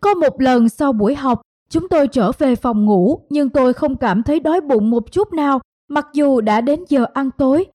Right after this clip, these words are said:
Chúng tôi biết rằng trường năng lượng của sư phụ rất mạnh mẽ. Dù là ở khóa giảng Pháp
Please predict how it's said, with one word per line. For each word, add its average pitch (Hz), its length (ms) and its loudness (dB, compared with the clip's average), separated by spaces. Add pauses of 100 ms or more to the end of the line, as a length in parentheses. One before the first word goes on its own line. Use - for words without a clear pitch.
(640)
Chúng 330 140 -2
tôi 302 180 2
biết 320 200 0
rằng 233 400 2
trường 254 300 0
năng 339 200 -4
lượng 233 260 2
của 226 180 0
sư 330 220 -2
phụ 233 380 2
rất 381 220 -6
mạnh 226 280 2
mẽ. 226 280 2 (680)
Dù 240 200 2
là 220 160 2
ở 208 260 0
khóa 294 300 -4
giảng 214 180 0
Pháp 339 340 -4